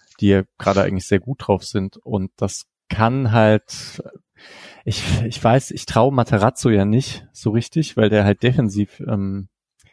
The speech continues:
mit Stuttgart das eigentlich nie so richtig hinbekommen hat, dann richtig cooles Pressing aufzubauen und genau das ja auch so ein bisschen das Problem von Hoffenheim war. Andererseits offensiv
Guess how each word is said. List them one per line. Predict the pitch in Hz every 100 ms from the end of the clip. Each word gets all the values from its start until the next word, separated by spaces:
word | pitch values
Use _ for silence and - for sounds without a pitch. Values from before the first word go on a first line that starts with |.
| _ _
mit | - -
Stuttgart | - - 117 -
das | -
eigentlich | 113 110 98
nie | 127
so | 127 113
richtig | 131 - 107
hinbekommen | 107 101 - 101 95
hat, | 104
dann | 107
richtig | 98 101 107 -
cooles | - 131 -
Pressing | - 98 101 101
aufzubauen | 101 - 98 101 104 107
und | 101
genau | 104 101 104 -
das | 131 -
ja | 113
auch | 110
so | - 113
ein | 101
bisschen | 107 - 175
das | 143
Problem | - 120 120 123
von | - 92
Hoffenheim | 139 151 143 147
war. | 135 143 151 - - - -
Andererseits | 104 123 143 127 131 127 - -
offensiv | - 143 - 147 127 156 - -